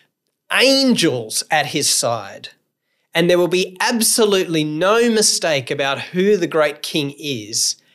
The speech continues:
and what the right way to live was.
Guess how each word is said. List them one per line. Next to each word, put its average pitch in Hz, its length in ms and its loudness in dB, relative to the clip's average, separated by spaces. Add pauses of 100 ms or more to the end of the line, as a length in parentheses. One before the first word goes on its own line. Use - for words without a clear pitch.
(120)
and 147 160 0
what 156 200 2
the 151 100 2
right 160 400 0
way 139 220 -2
to 135 180 -6
live 120 640 -8
was. 139 720 -2